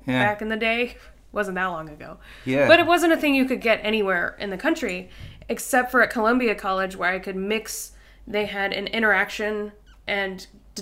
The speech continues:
Speaker 2: development major, and then they had a graphic design major, and I kind of smashed them together and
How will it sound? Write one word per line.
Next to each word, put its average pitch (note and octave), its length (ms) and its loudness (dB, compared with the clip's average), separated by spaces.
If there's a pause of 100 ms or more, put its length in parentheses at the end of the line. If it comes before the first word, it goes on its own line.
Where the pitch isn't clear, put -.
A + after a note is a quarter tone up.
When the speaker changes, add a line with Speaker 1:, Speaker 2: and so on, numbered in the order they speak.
Speaker 2:
development G3+ 680 -2
major, A3 580 0
and G#3 140 -4
then G3+ 80 -2
they G3 120 -4
had F#3+ 300 -6
a F#3+ 120 -10
graphic F3+ 320 -8
design G#3 300 -2
major, F#3 260 -4
and D3+ 100 -8
I F3+ 60 -8
kind A3 180 -6
of F#3+ 80 -4
smashed F3+ 440 -8
them F#3 140 -6
together F#3 540 -6 (580)
and F#3 540 -6